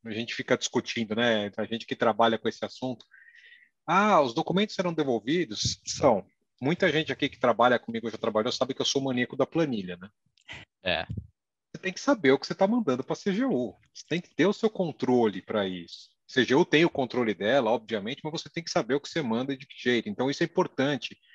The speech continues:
Speaker 1: A questão do documento, sempre saber o que você enviou, quais são as consequências disso do nosso lado, né, Luciano? Não, não
Speaker 2: Exato.
Speaker 1: ser pego desprevenido. Poder também falar pra C G U, organizar junto com eles um sistema que fique ace-,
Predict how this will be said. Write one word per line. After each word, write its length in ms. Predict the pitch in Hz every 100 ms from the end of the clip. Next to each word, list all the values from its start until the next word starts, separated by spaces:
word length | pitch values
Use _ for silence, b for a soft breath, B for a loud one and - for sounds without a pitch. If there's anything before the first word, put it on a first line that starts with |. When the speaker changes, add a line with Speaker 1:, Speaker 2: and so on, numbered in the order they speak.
| B B B
Speaker 1:
A 60 | -
questão 200 | 127 175
do 80 | 180
documento, 400 | 160 135 170 -
sempre 280 | 202 214
saber 320 | - 233 131 165
o 60 |
que 140 | - 135
você 280 | 131 -
enviou, 640 | 139 127 104 110 127 110 - -
quais 160 | 131
são 100 | -
as 80 | 135
consequências 640 | - 131 113 131 135 120 101
disso 280 | 123 -
do 100 | 107
nosso 260 | 113 117 113
lado, 280 | 113 117 110
né, 100 | 123
Luciano? 400 | 110 - 101 87 _ _ _ _ _
Não, 100 | 113
não 60 | 120
Speaker 2:
Exato. 240 | 113 104
Speaker 1:
ser 80 | 127
pego 260 | - 135 131
desprevenido. 720 | - 123 117 113 110 127 107 b b b _ _ _ _ _ _ _
Poder 380 | - 120 110 151
também 300 | - 127 135
falar 240 | - 131 127
pra 100 | 127
C 200 | - 117
G 100 | 113
U, 60 |
organizar 560 | 131 117 123 117 120 131
junto 240 | 123 123 -
com 160 | 117
eles 240 | 120 123 120
um 60 |
sistema 440 | - - - 123 120
que 120 | -
fique 240 | 117 -
ace-, 320 | 117 - 113